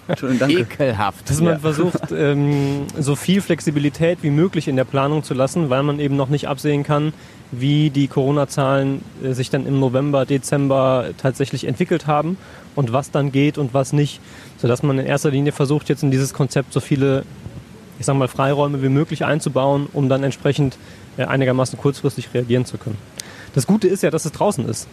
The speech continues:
Speaker 3: so ein Weihnachtsmarkt, und eben nicht drinnen.
Speaker 2: Definitiv. Aber wenn ich, ne, wenn du an die Stoßzeiten auf dem Weihnachtsmarkt denkst,
Speaker 3: Ja,
Speaker 2: wenn
Speaker 3: natürlich.
Speaker 2: du wirklich im Gänsemarsch da durchläufst.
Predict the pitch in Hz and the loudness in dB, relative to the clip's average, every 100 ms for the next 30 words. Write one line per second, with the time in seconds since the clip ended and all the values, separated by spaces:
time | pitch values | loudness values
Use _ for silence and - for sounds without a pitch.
0 | - - 127 113 117 113 131 123 151 139 | -20 -2 2 4 2 0 0 0 0 -2
1 | 131 131 135 143 139 147 185 226 - - | 0 2 2 2 2 4 2 0 -6 -2
2 | 120 120 120 113 156 104 - - 104 107 | 2 4 2 2 0 0 -2 -2 0 0
3 | 117 123 - - - 117 127 120 120 110 | 0 -2 -4 -12 -4 -2 0 0 2 2
4 | 113 - 143 147 - 135 131 131 127 110 | 0 2 0 0 0 -2 0 -2 -2 0
5 | 110 127 123 135 127 - 131 139 127 120 | 0 0 -2 -2 -2 0 -2 0 2 2
6 | 110 117 120 120 - - 113 110 113 131 | 2 2 0 -2 -8 -4 0 0 2 0
7 | 131 131 135 131 135 131 139 - - - | 2 0 0 -4 -6 -4 -6 -8 -16 -6
8 | 120 135 143 - | -2 -2 -4 -10